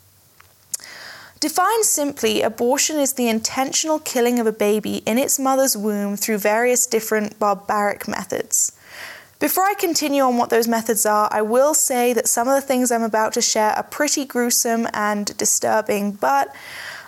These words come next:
I believe that we have a duty to know and understand what is actually taking place in this Holocaust here on American soil. So abortions are committed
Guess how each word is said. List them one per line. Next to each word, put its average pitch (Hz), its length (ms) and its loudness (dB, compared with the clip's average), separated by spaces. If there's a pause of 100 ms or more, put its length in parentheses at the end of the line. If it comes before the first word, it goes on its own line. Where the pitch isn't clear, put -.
(140)
I 302 140 2
believe 339 400 2
that - 160 0
we 254 140 0
have 254 240 2
a 294 40 4
duty 247 380 -2
to 254 140 -2
know 247 480 2
and 226 180 -2
understand 262 680 0
what 240 160 2
is 247 180 0
actually 233 540 -4
taking 233 480 -2
place - 760 0 (440)
in 254 240 2
this 240 180 2
Holocaust 220 880 0
here 220 520 0
on 208 400 -2 (580)
American 202 560 -2
soil. - 460 -4 (1000)
So 302 440 2
abortions 370 600 0
are 339 40 -4
committed 254 580 0